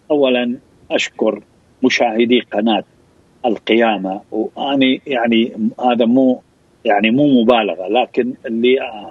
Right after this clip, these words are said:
حسيت أنه كثيرين كثيرين خاصة المشيقان يشاهدون هذه القناة، فأشكرهم على،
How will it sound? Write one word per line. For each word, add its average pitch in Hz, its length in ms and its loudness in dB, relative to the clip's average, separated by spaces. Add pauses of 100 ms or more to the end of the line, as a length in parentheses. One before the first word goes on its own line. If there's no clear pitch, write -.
حسيت - 540 -2
أنه 117 500 -8
كثيرين 170 640 4
كثيرين 151 460 -2
خاصة 151 340 -2
المشيقان 120 680 -4 (400)
يشاهدون 170 760 0
هذه 131 420 -6
القناة، 98 360 -8 (420)
فأشكرهم 151 800 0 (480)
على، 123 380 0